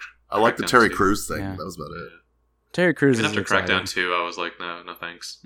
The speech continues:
Speaker 3: <laughs>
Speaker 1: Yeah, two was trash heap.
Speaker 2: Yeah.
Speaker 3: I played so much of Crackdown two.
Speaker 2: Really?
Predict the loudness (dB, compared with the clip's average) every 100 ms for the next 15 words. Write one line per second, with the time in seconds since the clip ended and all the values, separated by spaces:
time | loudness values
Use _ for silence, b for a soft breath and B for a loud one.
0 | -14 -12 -12 b _ _ _ _ _ -20
1 | _ _ _ _ _ _ -4 -2 -2 0
2 | 0 0 -4 -8 -10 -14 _ -18 -14 -10
3 | -8 -8 -8 -8 -10 -10 -10 -8 -8 -4
4 | -4 -4 -4 -6 -2 -2 -2 -6 -10 -12
5 | -10 -8 -8 -8 -10 -10 -12 -10 -10 -12
6 | -16 _ _ _ _ _ _ _ -14